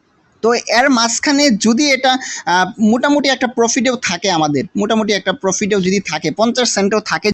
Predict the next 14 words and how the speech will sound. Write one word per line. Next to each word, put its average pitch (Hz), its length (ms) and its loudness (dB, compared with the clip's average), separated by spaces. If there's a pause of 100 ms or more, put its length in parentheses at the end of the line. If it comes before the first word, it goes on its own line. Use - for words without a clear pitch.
যদি 175 160 2
কেটি, 180 360 0
এটার 247 140 0
প্রাইস 208 240 -2
হওয়া 180 120 2
লাগবে 151 220 0
না, 160 120 0 (300)
পঞ্চাশ 247 280 0
সেন্টেও 240 340 0
যদি 226 200 0
থাকে 196 320 -2
তাহলে 190 320 0
কিন্তু 202 340 0
মোটামুটিভাবে 190 640 0